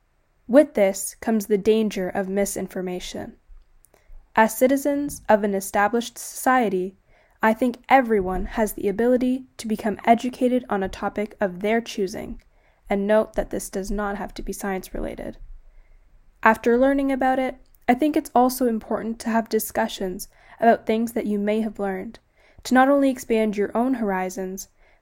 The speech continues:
but also of that, those of the person you may be speaking to. I know I will do my best to potentially start off some of these discussions by talking about a range of topics and using credible sources.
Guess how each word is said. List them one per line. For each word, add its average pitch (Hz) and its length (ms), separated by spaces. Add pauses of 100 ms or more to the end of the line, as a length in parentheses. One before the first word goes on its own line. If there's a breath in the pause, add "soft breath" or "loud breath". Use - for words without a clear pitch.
but 220 120
also 233 320
of 196 140
that, 196 300 (100)
those 196 280
of 196 120
the 190 80
person 196 400
you 190 80
may 185 140
be 196 120
speaking 196 440
to. - 240 (1500)
I 226 100
know 240 140
I 220 160
will 226 100
do 214 160
my 214 280
best - 380 (100)
to - 80
potentially 220 520
start 220 360
off 254 240
some 208 180
of 196 60
these 190 180
discussions - 800 (280 soft breath)
by 202 120
talking 226 420
about 214 260
a 202 80
range 226 520
of 226 120
topics 190 580 (300 soft breath)
and 202 200
using 208 280
credible 185 360
sources. - 800